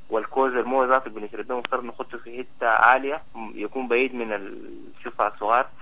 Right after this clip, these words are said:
التلوث بتاع الموية في البيت بيكون من الشفع الصغار، لأن الشفع الصغار بعض المرات ممكن يتبرد،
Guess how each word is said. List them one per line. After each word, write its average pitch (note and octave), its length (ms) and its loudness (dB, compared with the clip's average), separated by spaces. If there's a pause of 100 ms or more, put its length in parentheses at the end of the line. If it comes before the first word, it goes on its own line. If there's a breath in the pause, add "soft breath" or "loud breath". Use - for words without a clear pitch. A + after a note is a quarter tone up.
التلوث F3 360 6
بتاع C3 160 6
الموية D#3 280 4
في C#3+ 120 -4
البيت E3 300 -2
بيكون D#3 260 -6
من C#3 120 -2
الشفع A#2 640 -2
الصغار، A2+ 280 4
لأن B2 160 2
الشفع C3+ 320 2
الصغار C3 220 6
بعض B2+ 140 4
المرات A#2+ 260 4
ممكن B2+ 200 -6
يتبرد، C#3 400 2